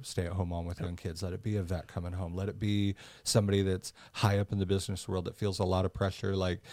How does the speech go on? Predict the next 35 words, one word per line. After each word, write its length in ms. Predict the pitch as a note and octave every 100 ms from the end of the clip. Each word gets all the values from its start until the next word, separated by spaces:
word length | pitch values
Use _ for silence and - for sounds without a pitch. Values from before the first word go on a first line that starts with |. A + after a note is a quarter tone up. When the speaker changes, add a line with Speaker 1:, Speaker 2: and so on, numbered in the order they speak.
| - - -
Speaker 1:
there's 220 | G#2+ G2+
just 140 | A#2
that 140 | - G2+
identification 880 | F2 G2+ G#2+ G#2+ A2 - G#2+ -
of, 140 | F#2 E2+
like, 180 | E2 - -
okay, 420 | A2 - C3+ G2 - -
like, 260 | F2+ E2 -
I'm 180 | F#2+ F2+
not 200 | F2+ G2
alone. 340 | G2 F2 D#2+
I'm 140 | D#2 E2
Speaker 2:
Yeah. 80 |
Speaker 1:
not, 140 | D#2+ - - -
'cause 160 | G#2+
that's, 240 | A2+ B2 G2
I 80 |
think, 180 | E2+ F2+
one 160 | F2+ E2+
of 60 |
the 40 | D#2
greatest 640 | - G2+ F#2 G2 E2+ -
tools 300 | - D#2+ F2
of 60 | F2
the 100 | E2
enemy 340 | D#2 E2 F#2+ - - -
is 140 | F2
to 60 | F2
make 160 | E2+
us 80 | F2+
feel 160 | - E2+
isolated. 560 | E2 - - - D#2+
Speaker 2:
Yeah. 300 | F#2 F2+ - F#2+ - -
Speaker 1:
And 160 | G2 F#2+
so 380 | - G2 F2